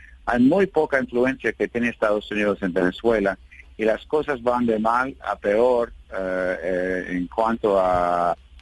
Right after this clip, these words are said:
la situación social, económica, política, y yo creo que Trump tiene muy poca influencia,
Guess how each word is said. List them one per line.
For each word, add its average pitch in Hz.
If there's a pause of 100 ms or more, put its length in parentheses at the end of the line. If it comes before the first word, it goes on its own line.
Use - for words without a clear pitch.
(240)
la -
situación 98
social, 113
económica, 104
política, 107 (680)
y 120
yo 131
creo 139
que 123
Trump 127
tiene 117
muy 135
poca 131
influencia, 107